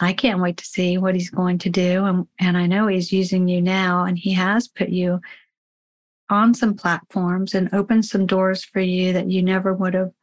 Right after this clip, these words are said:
wanted to go through. But just for you to be able to sit here today and tell these girls that God is faithful and he is good.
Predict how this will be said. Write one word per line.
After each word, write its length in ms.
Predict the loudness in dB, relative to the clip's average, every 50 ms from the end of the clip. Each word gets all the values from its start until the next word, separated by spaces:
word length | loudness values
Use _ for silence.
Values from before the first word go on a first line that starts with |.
| -20 _ _ _ _ _ _ -4
wanted 280 | -2 0 0 0 0
to 60 | -2 -2
go 240 | 0 0 0 0
through. 400 | 0 -2 -2 -2 0 0 0 -2 -2 -2
But 260 | -2 -2 -2 -2 -6 -10 _ _ _ _ _ _ _ _ _
just 300 | 0 0 0 0 0 -2
for 80 | 0 2
you 120 | 4 4 4
to 80 | 4
be 120 | 4 2 2
able 240 | 2 0 -2 -2
to 420 | -4 -2 -2 0 0 0 -2 -2 -6 -8 _ _ _ _ _ _ _ _
sit 360 | -18 -16 -14 -4 0 0 0 2
here 340 | 2 2 2 2 2 2
today 800 | 0 -2 -2 -2 0 0 0 0 0 0 0 0 0 0 -2 -4 -4
and 280 | -4 -2 -2 -2 -4 -6 _ _ _ _ _ -4
tell 220 | 0 0 0 2
these 420 | 2 2 2 2 2 0 -4 -12 -20 _ _ _ _ _ _ _ _ _ _ _ -2
girls 400 | 0 2 2 2 0 -2 -2 -4
that 100 | -4 -4
God 220 | -2 0 0 0
is 180 | 0 -2 -2 -4
faithful 500 | -4 0 0 0 0 -2 -2 -4 -2 -2
and 200 | 0 0 0 0
he 100 | 0 0
is 180 | -2 -4 -6 -10
good. 640 | -8 _ 0 0 2 2 2 2 2 2 0 0